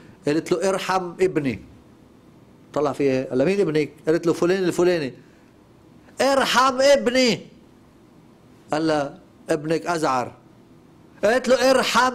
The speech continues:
ابني". يا الله. قال لها أكثر من هيك: "لك ابنك مجرم". قالت له: "ارحم ابني". بالآخر قال لها، نقطع السطر، أخلص،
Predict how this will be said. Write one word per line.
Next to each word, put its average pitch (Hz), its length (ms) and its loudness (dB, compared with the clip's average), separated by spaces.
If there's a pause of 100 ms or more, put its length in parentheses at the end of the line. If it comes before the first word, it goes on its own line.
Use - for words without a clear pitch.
(100)
ابني". 226 560 2 (680)
يا - 140 -8
الله. 52 300 -12 (960)
قال 185 160 0
لها 175 280 0 (1000)
أكثر 170 300 -2
من 160 80 -2
هيك: 165 260 -2
"لك 175 140 0
ابنك 240 380 2
مجرم". 240 840 4 (680)
قالت 285 300 2
له: 254 100 4
"ارحم 262 720 2
ابني". 226 680 0 (2500)
بالآخر 139 380 0
قال 143 180 0
لها، 135 280 -2 (1000)
نقطع 143 280 -2
السطر، 127 440 -4
أخلص، - 540 -4